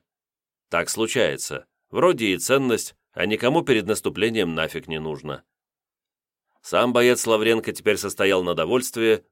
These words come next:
у артиллеристов. Бумажку, оставленную гадом Малышка, и самого неудачливого охранника провода отругали,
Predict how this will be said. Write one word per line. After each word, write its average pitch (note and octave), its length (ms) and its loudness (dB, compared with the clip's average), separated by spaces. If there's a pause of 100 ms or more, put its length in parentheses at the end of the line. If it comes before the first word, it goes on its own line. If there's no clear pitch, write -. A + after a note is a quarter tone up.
у G2+ 100 2
артиллеристов. G2+ 880 0 (540)
Бумажку, A#2 460 2
оставленную F#2+ 640 2
гадом F2+ 340 0
Малышка, G#2+ 680 0 (500)
и E2+ 120 -4
самого G2 420 0
неудачливого E2+ 800 0
охранника E2+ 540 -2
провода D#2+ 460 -2
отругали, D#2+ 760 -2